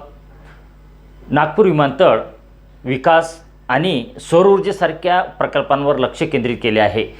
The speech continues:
जे राज्याच्या आर्थिक प्रगतीसाठी महत्त्वाचे मानले जातात. ग्रोक एआय ही माहिती देऊन एक प्रकारे विरोधकांच्या नॅरेटिव्हला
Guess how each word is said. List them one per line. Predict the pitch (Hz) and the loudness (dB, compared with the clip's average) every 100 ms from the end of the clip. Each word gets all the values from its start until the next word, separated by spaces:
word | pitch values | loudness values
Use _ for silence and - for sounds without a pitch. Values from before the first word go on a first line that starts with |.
| - 107 | -14 -2
जे | 117 | 0
राज्याच्या | 110 107 127 123 131 | 2 2 0 2 0
आर्थिक | 113 120 - - | 2 -2 -2 -4
प्रगतीसाठी | 127 127 127 117 127 - 151 107 - - | -4 -4 -6 -4 -4 -2 -2 -4 -8 -10
महत्त्वाचे | 117 127 156 165 165 165 | -4 0 0 2 0 2
मानले | 123 110 110 | 0 0 0
जातात. | 110 107 110 - - - - - - | 0 0 -2 -4 -20 -20 -20 -20 -4
ग्रोक | 127 190 196 | 2 2 2
एआय | 175 170 175 | 2 4 4
ही | 175 175 | 2 -2
माहिती | 156 127 127 143 | -2 -2 -4 -6
देऊन | 147 156 120 - - - | -4 -4 -4 -10 -20 -4
एक | 131 - | -2 0
प्रकारे | 151 147 147 156 | -2 2 2 2
विरोधकांच्या | 156 147 127 123 123 123 139 | 2 0 2 2 0 0 0
नॅरेटिव्हला | 131 110 110 117 117 127 | 0 0 0 -2 0 0